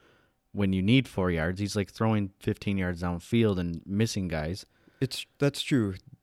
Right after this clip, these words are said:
Speaker 2: You can find times where somebody's open underneath for, like, a five-yard gain, and he just ignores them because
Speaker 1: Right.
Speaker 2: he's looking downfield and he's,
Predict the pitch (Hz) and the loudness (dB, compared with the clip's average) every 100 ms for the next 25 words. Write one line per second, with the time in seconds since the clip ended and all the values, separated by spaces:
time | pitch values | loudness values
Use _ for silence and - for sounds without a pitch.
0 | 120 110 123 123 135 - 127 113 110 104 | -14 -4 -2 0 -2 2 2 4 2 2
1 | 101 101 98 - 101 92 - 104 101 101 | 2 2 -2 -4 -2 -2 -2 -2 -2 -2
2 | 90 110 98 101 98 101 101 98 95 - | -2 0 0 0 0 0 0 0 -2 -6
3 | - 95 90 95 - 92 90 95 107 101 | -6 -4 -4 -4 0 0 2 0 0 -2
4 | 104 107 107 - 101 95 95 - - - | -2 -2 -6 -2 0 0 0 -4 -6 -6
5 | - - - 110 104 107 107 98 110 107 | -6 -8 -8 -8 -2 2 4 4 2 2
6 | 113 117 110 104 98 107 101 101 98 90 | 0 2 2 0 0 -2 0 0 -2 -4
7 | 98 95 | -4 -4